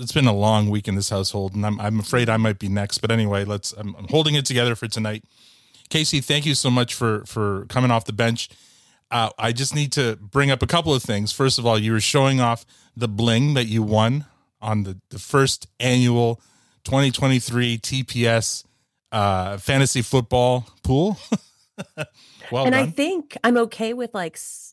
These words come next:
Speaker 2: oh, but it needs to say twenty twenty-four. Never mind. I was gonna say I could send this to the next person,
Speaker 1: No,
Speaker 2: but
Speaker 1: it's, it's
Speaker 2: never
Speaker 1: all right.
Speaker 2: mind.
Speaker 1: Like, it, we'll,
Speaker 2: It's
Speaker 1: we'll run
Speaker 2: mine.
Speaker 1: it again next year, and, and if they win, they'll, they'll get a ring as well. I'm
Speaker 2: Okay.
Speaker 1: yeah,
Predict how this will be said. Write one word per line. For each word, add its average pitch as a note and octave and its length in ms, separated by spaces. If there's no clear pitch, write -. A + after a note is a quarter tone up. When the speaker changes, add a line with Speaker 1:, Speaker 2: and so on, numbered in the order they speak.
Speaker 2:
oh, G3 240
but F3 160
it F3+ 60
needs G3 240
to F3 100
say D#3+ 240
twenty D#3 300
twenty-four. C3+ 760
Never C#3+ 240
mind. C3 240
I - 60
was E3 140
gonna G3 140
say F#3 180
I E3+ 40
could F3 140
send E3 260
this D#3 160
to E3+ 120
the D3+ 80
next F3+ 320
person, C#3 460
Speaker 1:
No, C#3 260
Speaker 2:
but G#2+ 100
Speaker 1:
it's, - 80
it's F3+ 180
Speaker 2:
never D#3 120
Speaker 1:
all - 40
right. A#2 100
Speaker 2:
mind. B2+ 80
Speaker 1:
Like, C#3+ 200
it, A#2 240
we'll, C#3+ 140
Speaker 2:
It's - 80
Speaker 1:
we'll C#3 140
run E3 200
Speaker 2:
mine. F3+ 40
Speaker 1:
it E3+ 60
again D#3+ 280
next D3+ 320
year, G3+ 120
and, E3 120
and A#2+ 200
if A#2 120
they C3 140
win, D#3 280
they'll, C3 220
they'll C3 180
get C#3 160
a C#3+ 80
ring C#3+ 180
as C3+ 120
well. A2 260
I'm G#2+ 500
Speaker 2:
Okay. G3 360
Speaker 1:
yeah, C3 240